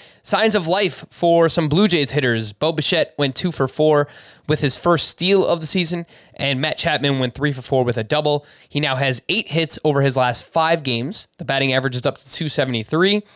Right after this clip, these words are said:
and the strikeout rate is a very manageable twenty-six and a half percent for Matt Chapman. If he keeps it that way, I think good things are gonna come for Matt Chapman.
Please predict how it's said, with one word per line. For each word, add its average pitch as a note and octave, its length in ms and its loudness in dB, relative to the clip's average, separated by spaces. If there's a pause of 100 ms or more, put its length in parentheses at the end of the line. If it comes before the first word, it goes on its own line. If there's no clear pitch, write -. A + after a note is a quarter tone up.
(380)
and D3 180 0
the D3 80 0
strikeout E3+ 460 2
rate F3 240 0
is D3+ 100 -2
a D#3 120 2
very G3 220 2
manageable F3+ 680 -2 (260)
twenty-six - 680 -2
and D#3+ 80 2
a C#3+ 40 -2
half C#3+ 240 -4
percent B2+ 420 -2 (320)
for B2 300 0
Matt A#2+ 260 -2
Chapman. G2+ 460 -4 (200)
If B2 120 -8
he C#3 80 -4
keeps A3+ 240 -2
it G#3+ 80 -4
that G3 160 2
way, G#3 300 2 (440)
I - 60 2
think A#3+ 180 0
good A3+ 140 0
things A#3 240 0
are G3 80 4
gonna F#3 160 0
come D3+ 220 -4 (180)
for B2+ 200 2
Matt A#2 200 -2
Chapman. G#2+ 260 -4